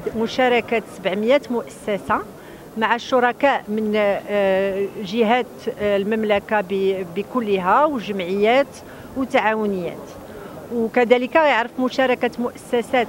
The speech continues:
من عشر-، عشرين دولة صديقة وشقيقة، وإن شاء الله كنتظروا، آه، زيارة ديال أكثر من ثلاثمية ألف ت-، الناس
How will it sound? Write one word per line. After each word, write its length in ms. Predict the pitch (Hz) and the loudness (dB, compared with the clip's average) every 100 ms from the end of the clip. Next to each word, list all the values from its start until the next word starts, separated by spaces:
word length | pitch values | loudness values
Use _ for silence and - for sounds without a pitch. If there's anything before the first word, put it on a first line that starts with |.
| - | -2
من 200 | 220 214 | -4 -2
عشر-، 360 | 208 - 262 - | -2 -2 -2 -2
عشرين 460 | 196 185 - 330 285 | -6 -2 0 2 2
دولة 420 | 226 214 196 262 381 202 - | 4 6 4 4 0 -6 -2
صديقة 440 | 220 214 226 233 | 2 2 2 0
وشقيقة، 680 | 214 - 202 - 208 240 311 381 - - - - | 0 0 -2 -2 -2 2 2 0 -12 -16 -16 -6
وإن 140 | 233 | -4
شاء 200 | 214 294 | 2 4
الله 260 | 240 254 294 | 4 4 4
كنتظروا، 960 | 233 262 240 247 240 214 240 285 320 247 - | 2 -2 0 0 2 2 4 4 4 2 0
آه، 160 | 220 | -2
زيارة 540 | 208 170 233 240 247 277 | -2 -2 2 4 4 2
ديال 260 | 220 247 | 2 0
أكثر 320 | 240 - 294 277 | 0 0 2 2
من 180 | 262 214 - | 0 -2 -6
ثلاثمية 440 | 220 214 226 247 - - | -8 -2 0 0 -2 -2
ألف 200 | 220 208 - - | -2 -2 -14 -6
ت-، 200 | 220 208 196 | -4 -2 -4
الناس 280 | 202 220 277 | -2 2 0